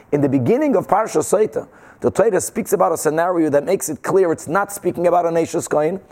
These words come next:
Ve'ema hachinami. Good question. So Tosfos points out that there's a difference as to when the ger was excluded, at least the havamina to be excluded, because of explicit words. It says, "Daber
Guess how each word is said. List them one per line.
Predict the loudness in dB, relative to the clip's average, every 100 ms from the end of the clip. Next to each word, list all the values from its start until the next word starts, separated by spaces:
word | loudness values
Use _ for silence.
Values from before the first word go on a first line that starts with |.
| -20 -20 -20 -14
Ve'ema | 0 2 2 2 0
hachinami. | 0 0 0 -2 -4 -14 _ _ _ _ _ _ _ _ _ _ _ _ -8 0
Good | 0
question. | 2 2 2 -4
So | 0
Tosfos | 0 0 -2 -2
points | -4 -2
out | 0 2
that | 0
there's | 0 0
a | 0
difference | 0 0 0 -4 -6 -16 -20 -20 -20 _ -4
as | -2 0
to | 0
when | 2 2 0
the | -2
ger | -2 2 2 2 0 -2
was | -2 2 0 0 -4
excluded, | -4 -6 0 2 2
at | 0
least | -2 -6 -8 -20 _
the | -2
havamina | 0 0 0 0 -2
to | 0
be | 0
excluded, | 0 -2 -2 -2 -2 -8 -12 -6
because | -2 0 0
of | -2 -2
explicit | -2 -2 -10 -2 0 2 0
words. | 2 2 2 0 -6
It | -6
says, | -2 -2
"Daber | 0 0 2 0 0